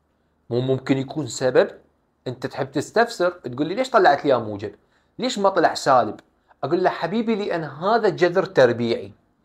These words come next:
تربيعي، تربيع، والتربيع شنو؟ زوجي لو فردي؟ زوجي.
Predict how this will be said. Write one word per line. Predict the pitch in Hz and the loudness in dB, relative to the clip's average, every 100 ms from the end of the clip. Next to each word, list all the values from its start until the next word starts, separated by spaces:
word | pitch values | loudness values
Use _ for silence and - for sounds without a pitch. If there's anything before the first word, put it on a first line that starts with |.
| _ _ _ - | _ _ _ 0
تربيعي، | 135 120 131 131 123 101 - _ - | 0 0 0 0 -2 -10 -20 _ -2
تربيع، | 131 117 127 135 117 | 0 0 -2 -2 -2
والتربيع | 113 - 127 117 123 | -8 2 2 4 0
شنو؟ | - - 180 120 - _ _ _ | -2 -2 -2 -4 -10 _ _ _
زوجي | 120 131 160 170 | 0 2 2 2
لو | 175 131 | 0 0
فردي؟ | 131 131 107 104 - _ _ | 0 -2 -2 -12 -14 _ _
زوجي. | 113 117 147 156 113 107 | -4 4 4 4 -2 -6